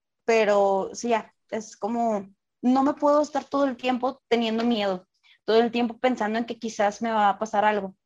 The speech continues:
O sea, yo soy una persona que de, bueno, en la, en la secundaria no, pero en la preparatoria,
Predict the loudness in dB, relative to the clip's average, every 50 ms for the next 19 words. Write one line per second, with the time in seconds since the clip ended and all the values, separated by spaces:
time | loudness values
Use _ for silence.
0 | _ -16 -12 -10 -8 -6 -6 -6 -6 -4 -4 -2 -2 -4 -4 -4 -6 -4 -4 -2
1 | -2 -4 -4 -8 -16 _ _ _ _ _ _ _ _ _ _ _ _ _ _ _
2 | _ _ 2 4 4 4 4 2 2 2 4 4 4 2 2 2 0 0 2 2
3 | 4 4 4 2 0 -2 -2 -4 -2 -2 -2 -2 -2 -2 0 2 2 2 0 -2
4 | -6 -4 -2 0 2 2 0 -2 -4 -6 -8 -8 -6 -4 -4 -2 0 0 0 0
5 | 0 -2 -4